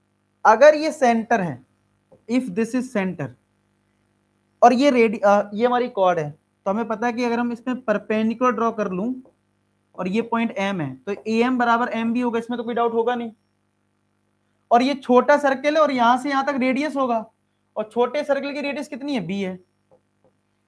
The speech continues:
और अगर ओ को ए से ज्वाइन कर दूं, तो ओ से ए तक का, यानी circumference तक का point है ये, तो ये बड़े circle की radius हो जाएगी, नहीं ए हो जाएगी। समझ रहे हो? समझ रहे हो? ए हो गया,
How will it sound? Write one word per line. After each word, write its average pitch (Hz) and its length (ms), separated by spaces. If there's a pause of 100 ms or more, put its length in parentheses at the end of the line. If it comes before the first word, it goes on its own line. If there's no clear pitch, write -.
(180)
और 247 80
अगर 302 260
ओ 269 160
को 285 180
ए 262 220
से 311 160
ज्वाइन 269 260
कर 240 140
दूं, 196 200 (680)
तो 269 200
ओ 277 260
से 285 360
ए 294 40
तक 294 160
का, 180 500 (320)
यानी 240 140
circumference 277 680
तक 285 160
का - 80
point 269 340
है 214 120
ये, 139 220 (420)
तो 269 60
ये 285 140
बड़े 240 300
circle 254 320
की 262 100
radius 254 320
हो 240 100
जाएगी, 233 260
नहीं 254 180
ए 220 160
हो 220 200
जाएगी। 190 420 (120)
समझ 254 140
रहे 233 100
हो? 139 60 (920)
समझ 233 140
रहे 262 80
हो? 208 100
ए 233 40
हो 247 140
गया, 240 220